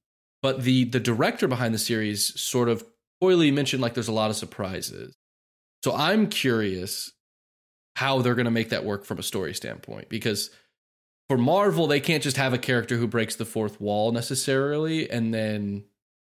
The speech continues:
not address it or not have it make sense for everyone else in the scene. And so, uh, to me, I wonder if, if they're gonna, they're gonna do the fourth wall break in this series, but we're gonna find out that there's some weird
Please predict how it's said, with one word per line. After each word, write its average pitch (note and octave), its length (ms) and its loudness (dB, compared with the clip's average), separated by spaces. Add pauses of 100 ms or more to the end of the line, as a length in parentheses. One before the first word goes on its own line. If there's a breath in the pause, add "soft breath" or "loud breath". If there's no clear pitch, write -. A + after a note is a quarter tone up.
(240)
not G2+ 140 -6
address G#2 580 -4
it G3+ 240 0
or A2+ 140 -2
not G#2+ 220 -2
have A2+ 180 -2
it - 80 -8
make G2+ 240 -6
sense G#2+ 320 -4
for G#2 220 -4
everyone G2+ 380 -4
else G#2+ 260 -4
in G#2+ 100 -2
the F#2+ 60 -6
scene. D#3 580 0
And A2+ 160 -2 (340 loud breath)
so, D3 120 2
uh, - 320 -4
to E3 160 4
me, G3 160 6
I F#3+ 80 4
wonder E3+ 240 4
if, C3+ 200 -2
if C3 160 2
they're C3+ 120 2
gonna, C3 200 2
they're A2+ 200 0
gonna C#3 180 2
do C#3+ 120 4
the C3 100 2
fourth B2+ 260 0
wall A#2+ 120 2
break B2+ 200 2
in B2 80 2
this A2+ 160 -2
series, A#2 300 2
but A#2+ 100 -4
we're A2 120 -4
gonna A2 160 -2
find A2 360 -2
out G#2+ 220 0
that G2+ 220 -2
there's G2+ 200 -4
some G2+ 360 -4
weird G2+ 580 -4